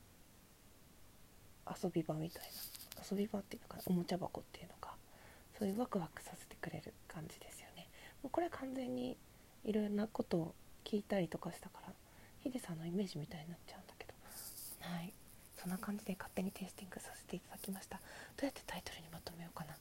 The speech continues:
<laughs> すいません。なんか雑で、雑なつもりはないんだけど、ちょっと、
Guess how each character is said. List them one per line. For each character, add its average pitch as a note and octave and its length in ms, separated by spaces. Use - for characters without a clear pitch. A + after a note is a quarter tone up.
<laughs> G#3+ 140
す - 140
い E3+ 40
ま D#3+ 140
せ G3+ 160
ん。 C#4 180
な F3+ 80
ん E3+ 40
か - 240
雑 - 260
で、 - 180
雑 E3+ 240
な C4+ 100
つ - 140
も B3 80
り B3+ 60
は A#3+ 60
な A#3 80
い A3 60
ん F#3+ 40
だ E3+ 80
け - 120
ど、 - 60
ち - 80
ょ A3+ 40
っ - 100
と、 - 120